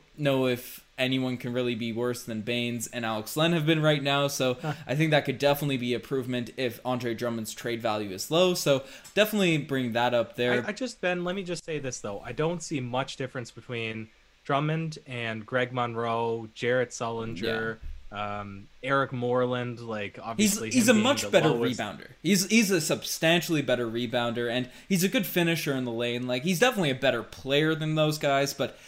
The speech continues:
Speaker 1: style-wise, I see where you're coming from.
Speaker 2: Yeah. Yeah, that's fair. And Moose was more of a score for center, and he was useless for the rest, which was pretty interesting. But,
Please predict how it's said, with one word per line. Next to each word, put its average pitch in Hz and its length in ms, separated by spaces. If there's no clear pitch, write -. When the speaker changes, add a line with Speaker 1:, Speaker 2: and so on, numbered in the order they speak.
Speaker 1:
style-wise, 208 1040
I 143 120
see 151 160
where 127 100
you're 107 100
coming - 160
from. - 140
Speaker 2:
Yeah. 143 260
Yeah, 131 160
that's 147 160
fair. 95 300
And 151 180
Moose 196 240
was 143 160
more 131 200
of 113 100
a 110 40
score 117 340
for 107 200
center, 98 440
and 90 100
he 98 80
was 95 200
useless 113 480
for 104 120
the 95 80
rest, 98 360
which - 140
was 98 240
pretty 131 240
interesting. 113 560
But, 113 280